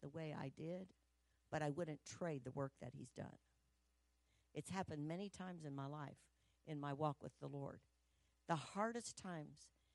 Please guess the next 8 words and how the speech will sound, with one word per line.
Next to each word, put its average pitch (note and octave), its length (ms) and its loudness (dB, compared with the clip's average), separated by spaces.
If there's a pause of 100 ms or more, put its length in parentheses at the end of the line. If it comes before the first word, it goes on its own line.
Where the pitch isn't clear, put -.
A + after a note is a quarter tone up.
(140)
have - 180 0
produced D#3 400 2
the C3+ 100 -2
greatest D#3 840 2
strength - 640 -6 (960)
in D3 100 2
my C#3+ 120 0
life. C3+ 120 -4